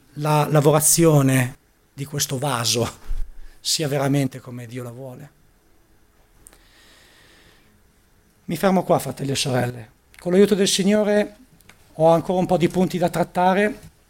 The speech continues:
mi soffermerò, eh, di più forse sui primi e gli altri mi limiterò ad accennarli quantomeno. Nel frattempo quello che io spero è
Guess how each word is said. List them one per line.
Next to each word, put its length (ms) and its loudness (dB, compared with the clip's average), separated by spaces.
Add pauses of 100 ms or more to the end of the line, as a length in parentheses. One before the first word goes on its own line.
(300)
mi 140 4
soffermerò, 760 2
eh, 320 -4
di 120 -4
più 140 -4
forse 320 0
sui 220 -2
primi 520 -2 (360)
e 120 -6
gli 80 -2
altri 280 -2
mi 80 0
limiterò 520 2
ad 400 -4
accennarli 680 0
quantomeno. 680 -2 (960)
Nel 140 0
frattempo 520 2
quello 260 -2
che 400 -2
io 120 2
spero 360 2
è 360 2